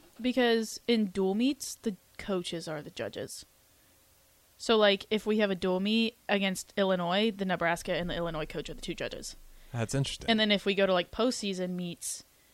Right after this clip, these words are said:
Speaker 1: it's fina judges, which are, like,
Speaker 2: Right.
Speaker 1: you have to take a course to, like, judge.
Speaker 2: Mm-hmm.
Speaker 1: Um, if you're in college doing diving, you should be in the sport for l-, long enough to, like, have a general idea of where, like, you should be scoring.
Speaker 2: Right.
Speaker 1: Um, unless the, like,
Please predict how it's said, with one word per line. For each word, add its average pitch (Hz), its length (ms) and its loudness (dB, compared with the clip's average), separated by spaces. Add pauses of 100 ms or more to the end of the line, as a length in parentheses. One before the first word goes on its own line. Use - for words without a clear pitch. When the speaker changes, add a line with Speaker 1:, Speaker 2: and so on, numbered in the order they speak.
(120)
Speaker 1:
it's - 180 -4
fina 220 400 2
judges, 135 520 -8
which 175 160 -8
are, 160 100 -4
like, 123 100 -2
Speaker 2:
Right. 101 160 4
Speaker 1:
you 92 60 2
have 185 140 0
to 185 60 -8
take 180 200 -6
a 160 60 -2
course 180 460 -6
to, - 120 -6
like, - 260 -8 (320)
judge. 185 380 -2
Speaker 2:
Mm-hmm. 110 320 0 (300)
Speaker 1:
Um, 190 560 0 (1200)
if 269 100 2
you're 359 160 4
in 294 120 4
college 226 380 0
doing 214 180 0
diving, 202 320 0
you 196 100 -4
should 208 180 -4
be 202 120 -2
in 196 80 0
the 185 60 -6
sport 185 500 -6 (100)
for - 180 -10
l-, 185 260 -10
long 185 280 -2
enough 208 220 -2
to, 226 100 -4
like, 185 220 0
have 196 180 -4
a 185 60 0
general 180 520 -2
idea 151 400 -4
of 170 140 -6
where, 165 240 -2
like, 170 240 -4
you - 80 -14
should - 220 -4
be 143 100 -10
scoring. 175 460 -6
Speaker 2:
Right. 101 260 -2 (360)
Speaker 1:
Um, 196 360 4
unless 185 560 0
the, 185 140 -4 (240)
like, 175 300 -8